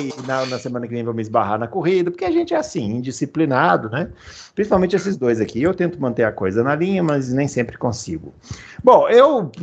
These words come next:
é, fiquei assistindo a corrida, né, depois, como sempre, e fiquei pensando como a corrida <laughs> sintetizou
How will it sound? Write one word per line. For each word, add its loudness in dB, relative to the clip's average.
é, 4
fiquei 0
assistindo -4
a -2
corrida, -2
né, -4
depois, -4
como -12
sempre, -10
e -8
fiquei 2
pensando 0
como 0
a -2
corrida 2
<laughs> -20
sintetizou 4